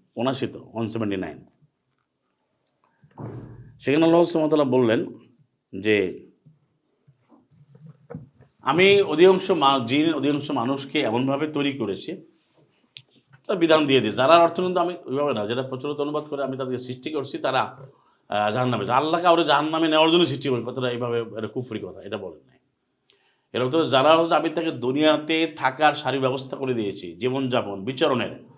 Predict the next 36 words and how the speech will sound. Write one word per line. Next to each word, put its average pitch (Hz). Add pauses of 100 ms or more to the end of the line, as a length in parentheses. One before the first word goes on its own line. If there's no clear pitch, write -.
(440)
তারপরে 135
আমি 160
তাকে 156
যে 160 (540)
আগেই 165
পরে 165
অংশই 165
বলছে, 113
কলব, 139
তাকে 131
অন্তর 139
দিয়েছি, 120
তারে 113 (440)
দৃষ্টিশক্তি, 120
শ্রবণ 143
শক্তি, 113
সব -
কিছু -
দিয়েছি। 165 (1080)
কিন্তু 156
সে 220
এই 202
সত্যপথ 202
পাওয়ার 160
পরেও 156
সে 170
গ্রহণ 135
করে 101
না, 82
যেটা 135
আবার 165
সূরা 156
আরাফের 156
ছেচল্লিশের 147
ব্যাখ্যা 120
আছে। -